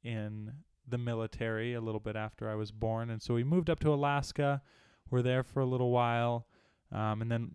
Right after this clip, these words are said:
left the military, moved down to Arizona, lived there, and then moved to Utah finally, where I was able to, you know, go to junior high and high school. Um, and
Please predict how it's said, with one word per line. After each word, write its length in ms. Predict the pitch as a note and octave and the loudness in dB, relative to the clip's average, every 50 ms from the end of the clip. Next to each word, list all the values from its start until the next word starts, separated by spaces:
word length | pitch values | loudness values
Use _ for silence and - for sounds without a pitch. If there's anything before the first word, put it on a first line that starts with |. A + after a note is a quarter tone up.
| - - - | -12 -16 -12
left 380 | - B2+ C3+ D3 D#3+ D#3 - | -8 -4 0 0 0 0 -2
the 40 | D3+ | -2
military, 400 | C#3+ D3 C#3+ C#3 - C#3 C#3+ C#3 | -2 0 0 0 0 -2 -2 0
moved 220 | C3+ C3 C3+ B2+ B2 | 0 0 -2 -2 0
down 260 | C3 B2+ B2+ B2+ B2 | -2 -2 -2 -2 -2
to 160 | - - - A#2+ | -4 -6 -4 -2
Arizona, 760 | A#2 A#2+ A#2+ A#2+ A#2 A2 B2 B2+ C3+ C#3+ D#3+ E3 E3+ E3+ D#3 - _ _ _ _ _ _ _ _ _ _ | 0 2 2 2 2 4 4 4 4 4 4 2 2 0 -2 -6 _ _ _ _ _ _ _ _ _ _
lived 240 | - B2 B2+ A#2 A2+ | -2 -2 -2 -2 0
there, 460 | B2 A#2+ B2 C3 C#3 D3+ D#3+ D3+ E3+ G#3 G#3+ G#3+ G#3 | 0 2 2 2 2 0 -2 -6 -10 -16 -18 -16 -14
and 120 | A#2+ A2+ | -10 -8
then 100 | A2+ A2+ A#2 | -6 -4 -2
moved 200 | A#2+ B2 - - | -2 -2 -2 -4
to 100 | B2+ A#2 | -4 -2
Utah 380 | A2 A2 A2 - B2 A2+ A2+ | -2 -2 -2 0 0 -2 -2
finally, 500 | - - - G#2 A2 A2 A2 A2 A#2+ C3+ | -2 0 0 0 0 0 0 -2 0 0
where 220 | C3+ B2+ A#2 A2+ A2 | 2 2 2 2 2
I 80 | G#2+ G#2+ | 2 2
was 180 | A2 A2 G#2 | 2 2 2
able 220 | A2+ G#2+ G#2 A2 G#2+ | 0 0 0 0 0
to, 220 | - A2 G#2+ G#2 - _ _ - | 0 0 0 0 -2 _ _ -8
you 100 | - A2+ | -6 -4
know, 60 | G#2+ | -2
go 100 | A2+ A2 | -2 -2
to 60 | G#2+ | -2
junior 300 | G2+ A2 A2+ A2+ A2+ A2 | -2 -2 -4 -2 -2 -4
high 160 | A2+ A#2 A#2 | -4 -4 -4
and 80 | A2+ A2 | -4 -4
high 120 | A#2 A2+ | -4 -4
school. 400 | G#2+ - - - A#2+ A#2 A#2+ - _ _ _ _ _ _ _ _ _ _ _ _ - | -4 -4 -2 0 0 0 0 -2 _ _ _ _ _ _ _ _ _ _ _ _ -6
Um, 520 | A2 A2 G#2+ G#2+ G#2+ G#2 G#2+ G#2 G#2 - - _ _ _ _ _ _ _ _ _ _ _ _ _ _ - | -4 -2 0 0 0 -2 -2 -6 -10 -12 -18 _ _ _ _ _ _ _ _ _ _ _ _ _ _ -4
and 360 | A#2 A#2 A2+ A2+ A2 A2 - | -2 0 2 2 0 -2 -2